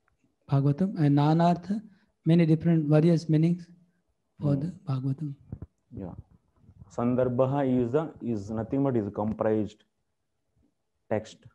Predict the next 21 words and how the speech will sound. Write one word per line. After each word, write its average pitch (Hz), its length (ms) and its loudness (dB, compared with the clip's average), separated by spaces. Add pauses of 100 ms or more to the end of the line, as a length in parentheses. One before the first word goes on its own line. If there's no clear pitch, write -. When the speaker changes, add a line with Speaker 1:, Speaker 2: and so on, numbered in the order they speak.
(480)
Speaker 2:
That 98 160 -14
means 101 380 -10 (320)
it - 100 -8
is - 300 -8 (460)
having 123 280 4
the 123 140 -4
characteristics 117 580 -4 (140)
of 160 100 -6 (1000)
Gudardhasya 131 1160 4
Prakashascha. 90 1160 -4 (300)
That 101 120 -12
means 110 360 -6
it 98 160 -6
is 127 540 0 (960)
<clears throat> - 40 -8 (800)
having 113 280 2
the, 123 140 -2
it 113 60 -4
is 104 140 -2
a 101 360 2
dis-, 127 300 0